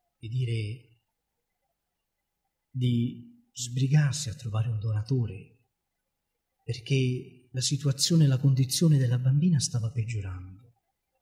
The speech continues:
e che i medici avevano diagnosticato non più di venti giorni di vita. E quel padre disperato incominciò a dire: "Dove troverò io un cuore nuovo per mia figlia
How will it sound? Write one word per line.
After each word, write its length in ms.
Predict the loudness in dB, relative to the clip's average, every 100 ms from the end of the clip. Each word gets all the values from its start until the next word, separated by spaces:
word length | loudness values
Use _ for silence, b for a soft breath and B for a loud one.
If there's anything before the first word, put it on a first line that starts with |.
| _ _ _ _ _ _ _ _ _ _ _ _ _
e 140 | -6
che 760 | -2 0 2 2 0 -4 -10 -10
i 100 | 0
medici 800 | 2 4 2 0 -2 -4 -6 -16 _ _ -4
avevano 340 | 0 4 4 2
diagnosticato 1000 | 2 2 0 0 0 0 -2 -6 -10 -4
non 300 | 2 2 2
più 260 | -4 -4 -6
di 160 | -4 0
venti 340 | 2 0 -2
giorni 380 | -2 -2 -2 -4
di 120 | -4
vita. 360 | -8 -12 -18 -20 _ _ _ _ _ _ _ _ _ _ _ _ _ _
E 120 | -20 -4
quel 180 | -4
padre 380 | 0 0 0 -2
disperato 680 | -4 -4 -2 -2 0 -2 -4
incominciò 480 | -4 0 0 0 -2
a 40 |
dire: 360 | 0 0 0 0
"Dove 300 | 2 2 0
troverò 480 | -2 0 0 0
io 180 | 0 -2
un 120 | -4
cuore 360 | -4 -2 0 0
nuovo 480 | -2 0 0 0 -2
per 160 | -6
mia 160 | -6 -6
figlia 400 | -6 -6 -6 -12